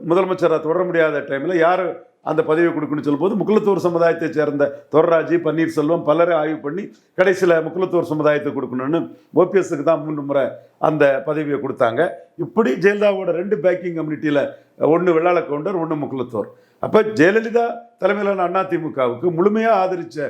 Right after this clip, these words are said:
அஹ், முக்குலத்தோர்கள், அஹ், இன்னைக்கு வந்து எடப்பாடி கையில இருக்கக்கூடிய ரெட்டலையை வந்து, அஹ், சசிகலா, அஹ், தினகரன், பன்னீர்செல்வம் மூணு வரையும் அவரு நீக்கிட்டாரு. அஹ்,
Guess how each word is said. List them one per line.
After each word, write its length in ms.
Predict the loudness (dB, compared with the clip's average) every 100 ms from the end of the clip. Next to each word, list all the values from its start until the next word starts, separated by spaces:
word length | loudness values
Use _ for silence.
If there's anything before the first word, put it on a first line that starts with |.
| -10 _ _
அஹ், 200 | 2 2 0
முக்குலத்தோர்கள், 680 | 0 0 0 -4 2 0 0 -12 _ _ _ -2
அஹ், 280 | 0 0 0
இன்னைக்கு 380 | 0 2 2
வந்து 320 | 0 0 0 0 0 -6 -18 _
எடப்பாடி 380 | 0 2 2 2
கையில 200 | -2 -4
இருக்கக்கூடிய 340 | -4 -4 -4
ரெட்டலையை 500 | -4 0 0 2 0
வந்து, 320 | -2 -4 -2 0 0 -4 -16 _ 0
அஹ், 280 | 2 0 -4 -6
சசிகலா, 540 | 0 2 4 4 4 0 -6 -18 _ -12
அஹ், 180 | -6 0
தினகரன், 520 | 2 4 2 0 -2
பன்னீர்செல்வம் 640 | -4 0 -2 0 -2 -2 -8 -16 _
மூணு 240 | 0 2 2
வரையும் 300 | 0 0 0
அவரு 200 | 0 -2
நீக்கிட்டாரு. 600 | -4 -4 0 2 2 -2 -6 -16 _ -2
அஹ், 220 | 2 2